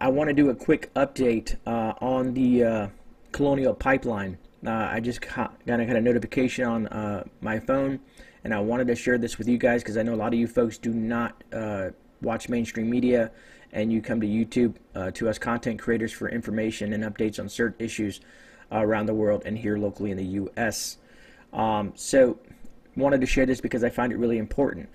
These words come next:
Now, hopefully, uh, if you watch the videos, uh, that, that I discussed, I discussed it yesterday, and I think Jason and several other channels discussed it yesterday as well. Um, but this has just popped up, and I wanted to share it with you folks.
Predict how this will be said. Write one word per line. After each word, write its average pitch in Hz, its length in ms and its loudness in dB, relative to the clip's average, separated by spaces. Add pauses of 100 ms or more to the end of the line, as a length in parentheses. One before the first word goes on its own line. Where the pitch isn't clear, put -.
(280)
Now, 117 120 -2
hopefully, 139 600 4
uh, 113 360 0
if 120 160 -4
you 131 120 8
watch 123 380 4
the 123 80 0
videos, 120 580 2
uh, 107 220 0
that, 104 240 -4
that 110 120 -2
I 107 80 0
discussed, 113 420 0
I 107 80 -2
discussed 113 400 -2
it 107 80 -4
yesterday, 120 600 4
and 104 160 -6
I 107 60 -4
think 107 240 -4
Jason 117 380 0
and 101 120 -2
several 117 260 0
other 101 120 -2
channels 120 480 -2
discussed 123 460 -2
it 110 60 0
yesterday 113 420 0
as 98 200 -6
well. 123 440 4 (580)
Um, 113 400 0
but - 380 2 (360)
this 120 220 0
has 117 160 -6
just - 240 -12
popped 120 320 0
up, 117 200 2
and 107 100 -4
I 110 40 -2
wanted 113 220 0
to 107 60 -2
share 117 220 2
it 90 60 0
with 107 140 -6
you 107 80 -2
folks. - 480 0